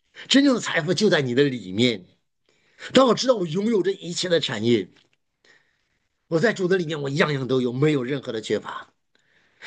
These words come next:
那这个财富的意识，它会展现在你的生活中。那每天我们宣告，我们是富足的，在基督里我是富足的，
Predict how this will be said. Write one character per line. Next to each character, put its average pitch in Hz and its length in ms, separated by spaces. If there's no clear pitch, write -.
那 220 100
这 285 200
个 247 100
财 - 380
富 220 160
的 185 80
意 208 320
识， - 320
它 - 180
会 214 160
展 147 400
现 208 160
在 180 140
你 135 60
的 123 60
生 143 240
活 110 140
中。 98 240
那 247 80
每 247 160
天 240 140
我 220 40
们 190 60
宣 240 160
告， 202 120
我 190 80
们 175 80
是 202 120
富 202 300
足 135 140
的， 135 100
在 143 160
基 196 240
督 196 140
里 156 80
我 120 160
是 135 100
富 117 220
足 104 160
的， 107 120